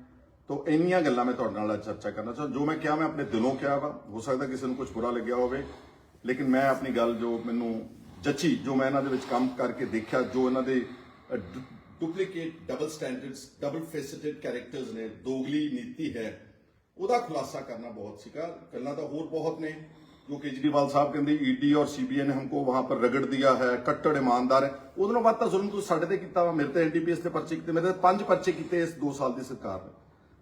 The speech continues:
ਜਿੱਦਣ ਮੇਰੀ ਜ਼ਮਾਨਤ ਹੋਈ ਹਾਈ ਕੋਰਟ ਤੋਂ ਐਨਡੀਪੀਐਸ ਕੇਸ ਵਿੱਚ, ਮੇਰੇ ਸੁਭਾਨਪੁਰ ਦਾ ਇੱਕ ਤੜਕੇ ਤਿੰਨ ਵਜੇ ਕੇਸ ਹੋਰ ਦਰਜ ਕਰਕੇ ਮੈਨੂੰ ਦੁਬਾਰਾ ਅਰੈਸਟ ਕਰ ਲਿਆ ਉਸੇ ਕੇਸ ਦੇ ਵਿੱਚ। ਕੀ ਤੁਸੀਂ ਪੰਜਾਬ ਪੁਲਿਸ ਤੇ, ਅਹ, ਵਿਜੀਲੈਂਸ ਨੂੰ ਨਹੀਂ, ਅਹ, ਮਿਸਯੂਜ਼ ਕਰ ਰਹੇ, like the B J P is doing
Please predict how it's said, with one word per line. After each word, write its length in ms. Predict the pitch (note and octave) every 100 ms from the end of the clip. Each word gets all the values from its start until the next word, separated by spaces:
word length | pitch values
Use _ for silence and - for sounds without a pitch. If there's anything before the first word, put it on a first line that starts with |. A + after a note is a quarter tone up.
| - C#3+
ਜਿੱਦਣ 200 | D#3+ G3+
ਮੇਰੀ 180 | F#3+
ਜ਼ਮਾਨਤ 400 | E3+ D3 D3+ F3
ਹੋਈ 120 | F#3 D#3
ਹਾਈ 160 | D3+
ਕੋਰਟ 180 | E3 E3
ਤੋਂ 80 | F3+
ਐਨਡੀਪੀਐਸ 460 | D3+ D#3+ E3+ E3+
ਕੇਸ 220 | - E3+ E3+
ਵਿੱਚ, 140 | D#3
ਮੇਰੇ 260 | D#3+ E3 D#3+ - -
ਸੁਭਾਨਪੁਰ 480 | - D#3+ C3+ A#2+ C3+
ਦਾ 160 | C3+ C#3
ਇੱਕ 100 | C3+ A2+ - -
ਤੜਕੇ 260 | D#3 D3 D#3+
ਤਿੰਨ 220 | D3+ C3
ਵਜੇ 180 | C3 C3+
ਕੇਸ 260 | B2+ G#2+
ਹੋਰ 140 | A#2+ A2+
ਦਰਜ 200 | G#2 -
ਕਰਕੇ 240 | A2+ A2+
ਮੈਨੂੰ 200 | A2 G2+
ਦੁਬਾਰਾ 280 | F#2+ G#2 C3+
ਅਰੈਸਟ 260 | - -
ਕਰ 100 | E2+
ਲਿਆ 120 | F2 F#2+
ਉਸੇ 200 | - -
ਕੇਸ 220 | F#2 E2+
ਦੇ 140 | F2+
ਵਿੱਚ। 140 | F2 - - - - - - -
ਕੀ 160 | E3 F3
ਤੁਸੀਂ 280 | F3 E3 E3
ਪੰਜਾਬ 420 | D#3+ B2+ C3+ -
ਪੁਲਿਸ 260 | C#3+ D3+ C#3+
ਤੇ, 180 | D#3
ਅਹ, 880 | D3+ - - - C3 B2+ B2 - - - - - A2
ਵਿਜੀਲੈਂਸ 440 | C#3+ E3 E3+ E3
ਨੂੰ 120 | D#3+
ਨਹੀਂ, 320 | C3 D3+ G#3+
ਅਹ, 480 | A3 - D#3 D3 D3
ਮਿਸਯੂਜ਼ 440 | C#3 E3 G3 F#3+ F3+
ਕਰ 140 | E3+
ਰਹੇ, 100 | F#3+
like 300 | C#3+ D3 -
the 100 | D3
B 60 | D3
J 140 | E3+
P 180 | F3+ F3+
is 180 | B2+ D3
doing 200 | F3